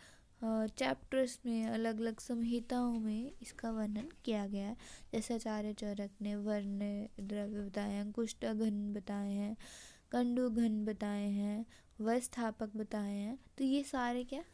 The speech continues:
कॉस्मेटिक इफेक्ट ही शो कर रहे हैं अपने अपने लेवल पे। तो हम इसको लेप,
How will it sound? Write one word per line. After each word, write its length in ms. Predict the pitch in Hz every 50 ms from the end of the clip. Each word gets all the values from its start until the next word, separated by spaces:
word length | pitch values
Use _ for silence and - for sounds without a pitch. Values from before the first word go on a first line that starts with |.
| - -
कॉस्मेटिक 680 | 330 320 330 330 - - 330 320 311 - - 311 -
इफेक्ट 400 | 294 285 - 277 262 247 - -
ही 160 | 247 247 247 262
शो 240 | - 262 233 214
कर 220 | 202 202 208 202 196
रहे 180 | 190 202 196
हैं 160 | 196 208 220 208
अपने 260 | 202 - - 208 208
अपने 340 | 208 - - - 240 262 269 - - - - - - 220
लेवल 340 | 208 202 196 208 196 196 202
पे। 240 | 196 - 214 220 220 - - - - - - - - - - - - - - - - - - -
तो 80 | 262 277
हम 320 | 262 269 269 269 262 277 - - - - - - - - - - - - - - - - - - - - -
इसको 260 | 220 - - 247 233
लेप, 480 | 226 220 214 208 208 208 214 214 208